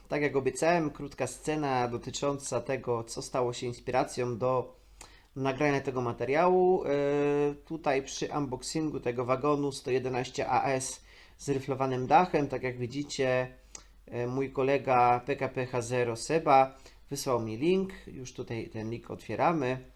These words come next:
Mamy tutaj, e, T L K Przemyślanin, proszę bardzo, odjeżdża z dworca głównego. I mamy tutaj oczywiście, mm, zestaw tych wagonów, które, mm, wykorzystałem właśnie,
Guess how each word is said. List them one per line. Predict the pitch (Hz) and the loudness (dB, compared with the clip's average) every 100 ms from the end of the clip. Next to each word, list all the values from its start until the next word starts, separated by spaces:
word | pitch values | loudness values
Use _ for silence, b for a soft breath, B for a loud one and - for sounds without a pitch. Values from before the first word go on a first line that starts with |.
| b b b b - | b b b b -6
Mamy | 127 135 123 | -4 -2 -4
tutaj, | 131 123 120 117 - | -8 -4 -2 -2 -4
e, | 107 104 | -6 -6
T | 101 143 | 0 0
L | 127 | 2
K | 120 101 | -2 -6
Przemyślanin, | - 101 - - 196 190 170 156 151 151 | -8 -8 -4 6 8 8 6 0 -2 -6
proszę | - 120 101 | -10 -10 -4
bardzo, | 123 165 165 139 131 | 2 2 2 -2 -4
odjeżdża | 113 127 135 120 117 110 - - | -4 -2 -2 -2 -6 -6 -10 -18
z | - - 113 110 | -16 -10 -6 -6
dworca | 123 127 113 104 | -6 -6 -6 -8
głównego. | 110 117 165 190 170 165 160 - - - B B B B B _ | -8 -2 2 4 8 6 6 -4 -20 -20 B B B B B _
I | 185 208 | 2 4
mamy | 160 165 165 160 | 6 6 6 2
tutaj | 160 143 156 143 | 0 -6 -2 -2
oczywiście, | - - 117 131 131 - 127 127 127 - b b - - | -2 -8 -8 -8 -8 -2 2 2 0 -8 b b -20 -14
mm, | 120 117 117 117 | -10 -8 -6 2
zestaw | 170 190 180 | 2 4 2
tych | 170 127 | 2 2
wagonów, | 139 165 165 - | 4 4 4 0
które, | - 151 | 0 4
mm, | 147 139 135 135 - 127 | 4 2 -2 -8 -6 2
wykorzystałem | 190 190 165 147 - - 170 165 143 | 4 6 4 4 0 4 6 6 4
właśnie, | 131 139 - 135 131 | 4 2 0 -2 0